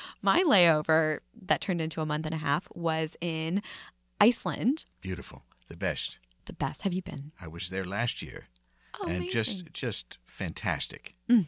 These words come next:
Speaker 2: And we really did the tours and this and that. And, you know, I rolled a snowmobile on the glacier and we rode the horse and all that kind of stuff. But it was fantastic.
Speaker 1: Oh, yeah.
Speaker 2: And I, I would go again and I would love to explore it more than just the kind of,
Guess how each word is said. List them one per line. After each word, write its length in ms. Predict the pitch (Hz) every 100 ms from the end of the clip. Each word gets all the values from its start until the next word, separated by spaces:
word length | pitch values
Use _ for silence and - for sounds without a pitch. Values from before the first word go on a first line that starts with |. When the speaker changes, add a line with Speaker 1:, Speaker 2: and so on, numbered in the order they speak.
| -
Speaker 2:
And 80 | 147
we 80 |
really 300 | 214 147 98
did 240 | 85 95 73
the 60 | 73
tours 480 | 147 107 85 82 80
and 120 | 85
this 160 | 90
and 120 | 80 78
that. 220 | 78 76
And, 160 | 71 67 _ - _ -
you 80 |
know, 100 | 82 - _
I 120 | -
rolled 300 | 73 85 82
a 80 | 73 -
snowmobile 640 | - - 76 73 73 78 78
on 100 | 78
the 80 | 78
glacier 440 | 85 82 - 78
and 180 | 78 76
we 80 | 85
rode 240 | 90 85
the 80 | 82
horse 360 | 92 82 80 92
and 100 | 87
all 80 | 98
that 140 | 95
kind 120 | 85
of 40 | 85
stuff. 140 | - - - - - - -
But 100 | 139
it 80 | 123
was 160 | 101 -
fantastic. 920 | - 69 - - 69 - - - - - 185
Speaker 1:
Oh, 100 | 160 135
yeah. 120 | 147 101
Speaker 2:
And 100 | 92
I, 240 | - 95 -
I 160 | 85
would 140 | 90 85
go 180 | 87
again 280 | 85 78 92
and 100 | 82
I 120 | 73
would 160 | 76 78
love 320 | 90 101 85
to 100 | 85
explore 480 | 64 - - 90 76
it 100 | 73
more 340 | 80 95 71 78
than 180 | 73
just 260 | 73 73 -
the 80 | -
kind 220 | 78 69
of, 140 | 76